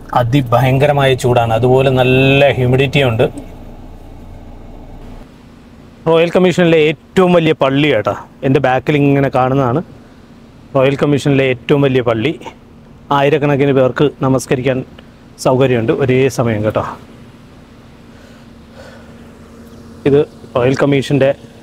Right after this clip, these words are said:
പനാത്തീർ സെൻ്ററാണ് ഇത്. അപ്പോൾ എൻ്റെ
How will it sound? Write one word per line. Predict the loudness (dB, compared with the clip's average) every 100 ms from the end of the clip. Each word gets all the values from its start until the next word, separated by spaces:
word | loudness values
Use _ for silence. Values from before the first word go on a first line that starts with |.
| -20 -6
പനാത്തീർ | -2 0 0 2 2 0 0
സെൻ്ററാണ് | 0 2 2 2 2 0 0 -4
ഇത്. | -6 -6 -12 -20 -20 -20 -20 -20 -20 -20 -20 -6
അപ്പോൾ | 0 2 2
എൻ്റെ | 2